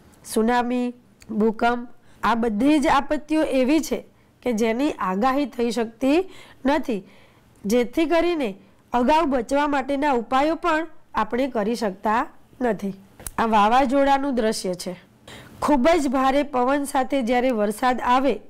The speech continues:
ત્યારે વાવાઝોડાની પરિસ્થિતિ સર્જાય છે.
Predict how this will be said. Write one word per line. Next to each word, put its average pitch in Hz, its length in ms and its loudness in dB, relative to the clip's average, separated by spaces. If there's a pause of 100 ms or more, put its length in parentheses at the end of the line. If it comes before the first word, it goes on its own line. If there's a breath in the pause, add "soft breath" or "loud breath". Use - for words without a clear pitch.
(220)
ત્યારે 226 240 0
વાવાઝોડાની 226 800 0
પરિસ્થિતિ 220 680 -2
સર્જાય 214 460 -2
છે. - 240 -14